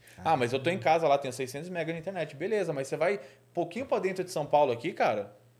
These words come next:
Speaker 1: Eu não tô falando da, da, que uma, a, uma Starlink minha que eu vendi foi pro Amazonas, cara. Os caras não tem lá. O cara falou, "Eu preciso", tá ligado? Eu vi cara que me pe-, perguntou se, "Olha, eu tenho,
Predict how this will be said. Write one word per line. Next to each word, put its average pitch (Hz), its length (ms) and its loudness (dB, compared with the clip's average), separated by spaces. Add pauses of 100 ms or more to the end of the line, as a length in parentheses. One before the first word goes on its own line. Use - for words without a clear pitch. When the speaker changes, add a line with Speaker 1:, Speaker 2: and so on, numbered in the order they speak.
Speaker 1:
Eu 120 120 -10 (100)
não 151 60 -8
tô 220 140 -2
falando 196 480 2
da, 131 300 -2 (280)
da, 127 220 0
que 139 120 -4
uma, 139 140 -4 (160)
a, - 20 0
uma 135 360 -6
Starlink 139 440 -2
minha 131 160 -6
que 127 100 -6
eu 127 60 -4
vendi 123 300 -6
foi 202 100 -4
pro 240 120 -6
Amazonas, 311 500 -2
cara. 101 280 -8
Os - 100 -20
caras 113 240 -2
não 180 100 -10
tem 311 200 -6
lá. 156 240 -6 (340)
O - 40 -20
cara - 100 -2
falou, 131 380 0 (220)
"Eu 185 100 0
preciso", 156 520 -4 (600)
tá - 80 -6
ligado? 123 240 6
Eu 131 80 0
vi 147 100 -2
cara 160 280 4
que 175 80 -8
me 170 100 -6
pe-, 151 200 -10 (100)
perguntou 156 480 -2
se, 120 240 -10 (680)
"Olha, 127 140 4
eu - 60 4
tenho, 139 320 -2